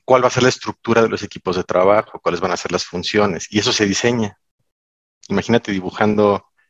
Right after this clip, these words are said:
qué equipos se van a dedicar a qué funciones, generando qué entregables que conectan con otro proceso en la organización. Ese es un segundo elemento.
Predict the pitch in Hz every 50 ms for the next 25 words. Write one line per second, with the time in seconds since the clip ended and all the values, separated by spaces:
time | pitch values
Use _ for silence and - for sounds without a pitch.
0 | _ _ _ _ _ _ _ _ _ - 107 107 - - 117 113 - 117 110 -
1 | 107 101 101 104 101 95 90 90 - - 101 98 98 - - 92 - - 90 85
2 | - - 107 101 101 98 98 98 98 98 - - - - 95 92 95 92 98 104
3 | 110 107 107 104 - _ - 110 107 104 107 - - 101 95 87 95 104 110 110
4 | 110 113 104 - - 101 - 98 98 104 95 - 113 107 - - 107 113 120 -
5 | - - - - 117 95 - 113 - 123 117 110 - 104 110 113 110 113 123 -
6 | - 151 151 151 - 107 98 110 - - 107 - 110 104 107 107 107 101 98 101
7 | 110 113 117 123 - -